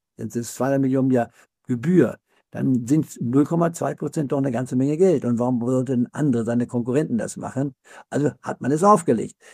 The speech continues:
Genauso macht es J P Morgan mit Jimmy Dimon. Jimmy Dimon, ein begnadeter Banker, der Banker schlechthin der Welt zurzeit. Absolut wertloses Bitcoin.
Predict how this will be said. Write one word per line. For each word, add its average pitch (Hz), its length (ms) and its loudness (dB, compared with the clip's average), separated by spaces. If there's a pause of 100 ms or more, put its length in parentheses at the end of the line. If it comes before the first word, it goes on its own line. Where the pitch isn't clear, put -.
Genauso 147 400 6
macht 170 160 6
es 143 160 2
J 170 120 6
P 170 120 2
Morgan 202 260 6
mit 151 140 4
Jimmy 180 200 4
Dimon. 202 340 4
Jimmy 143 260 -6
Dimon, 156 180 -2
ein 156 180 -4
begnadeter 190 800 6
Banker, 135 280 -4
der 190 240 4
Banker 196 320 2
schlechthin 196 360 -2
der 202 140 2
Welt 233 200 4
zurzeit. 127 420 -6 (1080)
Absolut 185 460 6
wertloses 160 420 6
Bitcoin. 107 400 -6